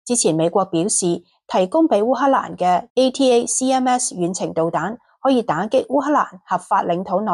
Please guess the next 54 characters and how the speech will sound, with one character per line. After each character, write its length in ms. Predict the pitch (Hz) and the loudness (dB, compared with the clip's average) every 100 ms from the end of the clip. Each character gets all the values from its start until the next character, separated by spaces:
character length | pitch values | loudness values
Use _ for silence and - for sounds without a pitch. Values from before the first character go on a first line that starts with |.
| 160 | -2
嘅 200 | 175 180 | -2 -2
任 180 | 165 | -4
何 180 | 180 175 190 | -4 -2 -2
俄 280 | 165 156 - | 0 -4 0
軍 180 | 233 240 | -2 0
目 140 | - | -4
標， 220 | - 220 220 _ _ _ - | 0 2 0 _ _ _ -2
包 160 | 254 | 0
括 200 | 247 - | 0 -2
克 200 | - - | -4 -2
里 140 | 220 160 | -2 -2
米 180 | 147 147 | -6 -6
亞。 200 | 156 - _ _ _ _ _ _ _ _ _ _ _ | -8 -8 _ _ _ _ _ _ _ _ _ _ _
亞 180 | 254 262 | -2 2
洲 140 | 294 330 | 2 0
時 200 | - - | -2 -2
報 240 | 175 180 | 0 0
二 160 | 185 185 | -2 -4
十 100 | 180 | -2
六 140 | 180 | -2
號 160 | - 175 | -2 -2
報 240 | 165 175 | 0 0
道， 300 | 170 151 156 _ _ - | 2 0 -2 _ _ -2
北 140 | - | 0
約 180 | 226 208 | 2 0
正 180 | - 220 | -2 -2
喺 80 | |
度 160 | 247 180 180 | 0 0 0
向 160 | 208 | -2
烏 200 | 208 262 | -2 -2
克 100 | 269 | 0
蘭 200 | 277 180 | 0 0
部 220 | 175 175 | 0 0
署 340 | 180 - 170 196 | -2 -2 -2 0
被 160 | 180 175 | 0 -2
稱 200 | 226 285 | -2 0
為 200 | 233 - - | 0 0 2
顧 160 | 202 | 2
問 200 | 190 156 | 2 -2
嘅 160 | 160 175 | 0 0
作 200 | 175 170 | 0 -6
戰 200 | - 175 | -4 -4
部 140 | 165 156 | -2 -2
隊。 340 | 143 151 214 _ _ _ _ | 0 0 -2 _ _ _ _
據 60 | 202 | 0
講， 400 | 185 147 175 - | 2 2 0 0
嚟 160 | 180 160 | -2 0
自 180 | 190 | -4
波 220 | 185 277 277 | 0 2 2
蘭、 200 | 160 175 _ _ | 0 -6 _ _
法 140 | 175 | -6
國、 320 | - 185 170 - _ - | -2 0 -2 -4 _ -4
英 240 | 233 226 | -4 -2
國、 300 | 214 170 - | 0 -2 -4